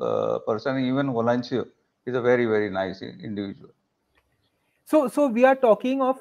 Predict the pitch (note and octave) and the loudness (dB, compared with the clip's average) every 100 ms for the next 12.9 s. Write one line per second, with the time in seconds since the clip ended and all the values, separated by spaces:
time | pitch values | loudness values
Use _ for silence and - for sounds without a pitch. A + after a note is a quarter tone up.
0 | - G#3 G3+ G3 E3+ D#3+ F#3+ A3 A3+ G#3 | 4 6 6 4 0 2 4 4 2 -2
1 | G3 F3 F3 G#3+ E3+ D3 F3+ G#3 G3 E3+ | -2 -2 -2 -4 -4 -4 -6 -6 -4 2
2 | F3+ F3+ D#3+ E3 F#3+ G#3+ A3 G3+ E3 E3 | 2 2 -4 -4 -4 -4 -4 -4 -2 -2
3 | F#3+ G#3 - F#3 F#3 E3 C#3+ - D#3+ A3+ | -2 -6 -8 -4 -2 0 -2 -2 -6 -6
4 | _ _ _ _ _ _ _ - F3 G3 | _ _ _ _ _ _ _ -4 0 2
5 | A3+ G#3+ G3+ G3 F#3 F3+ F3 F3 E3+ - | 0 4 6 6 6 6 4 4 0 -4
6 | E3+ F#3 G3+ F#3+ E3+ D#3 - - D3 G#3 | -6 -4 -2 -4 -6 -10 -16 -20 -2 0
7 | A3 A#3 A3+ B3 A3 D3+ B3 B3+ - F3+ | 2 0 -2 -4 -4 0 2 0 -2 -2
8 | G3 A3 G#3+ E3 D#3 E3 E3 D#3 E3 F#3 | 0 -4 -4 -2 -2 -2 -6 -8 -2 2
9 | E3+ F#3 G3 F3+ E3 D#3+ F3 F3+ F3 F3 | 2 0 -2 -2 0 0 2 0 0 -2
10 | G3+ F#3 E3+ G#3 - F3+ F3 E3+ F3 A3+ | -2 -2 -2 -4 -4 -4 -4 0 2 2
11 | - _ _ _ _ - F3 F3 E3+ E3 | -2 _ _ _ _ -2 -2 0 0 2
12 | E3 D#3+ D#3 D#3 D#3 F3+ F3+ F3+ F3 | 2 2 0 2 2 0 2 4 4